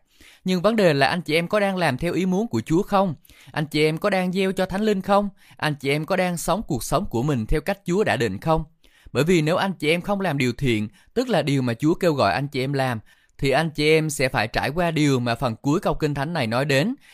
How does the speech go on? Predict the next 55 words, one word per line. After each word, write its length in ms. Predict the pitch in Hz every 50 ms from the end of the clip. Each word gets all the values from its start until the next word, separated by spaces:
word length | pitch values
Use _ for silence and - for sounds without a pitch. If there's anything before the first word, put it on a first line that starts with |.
| - - -
đó 120 | - 135 156
là 140 | 165 139
anh 260 | 113 - - 139 135 123
chị 160 | - 113 113
em 220 | 131 135 135 135
sẽ 240 | 127 - - 101 98
nản 260 | 117 107 92 107 120
lòng. 260 | 147 151 139 117 104 98 - _ _ _ _ _ _ _ _ _ _ _ _ _ -
Vậy 120 | 131 135
thì 320 | 135 - 165 151 151 151 -
đâu 220 | - 165 185 185
là 80 | 170 131
dấu 180 | 120 139 156
hiệu 260 | 185 180 170 113 98 87
của 180 | - 110 117
sự 180 | - - 113 101 113
nản 200 | 113 80 82 110
lòng? 240 | 131 139 120 107 101 - _ _ _ _ _ -
Để 100 | - 117
tôi 240 | 123 - 151 147 143
cho 140 | 143 151 123
anh 140 | 131 135 127
chị 160 | - 135 135
em 80 | 143 139
một 120 | 117 107
vài 220 | 113 123 120 117
dấu 140 | 117 123 156
hiệu 240 | 175 180 113 87 78 -
của 120 | 107 104
việc 200 | 110 139 127 -
nản 220 | 113 110 95 95 123
lòng. 220 | 151 143 123 107 101 _ _ _ _ _ _ _ _ _
Một 120 | - 143 151
dấu 140 | 160 190 214
hiệu 340 | 208 175 117 101 101 - -
đó 160 | - - 139
là 120 | 165 180 151
anh 180 | 104 139 147
chị 160 | 143 - 139 135
em 100 | 135 139
bắt 160 | 190 - -
đầu 160 | 151 113 113
chỉ 220 | - - 101 98
trích. 280 | - - 214 240 - _ _ _ _ _ _ _ _ _ -
Tôi 180 | 147 151 151
nhận 260 | 156 151 120 101 107 -
thấy 320 | 139 135 139 175 226 240 - - - -
rằng 300 | - 135 143 139 135 131
khi 140 | - 180 185
ai 180 | - 160 165
đó 180 | 160 151 156 208
chỉ 200 | 208 - 107 110
trích 200 | - 208 220 -
người 180 | 196 147 123 110
khác 320 | - - 185 214 254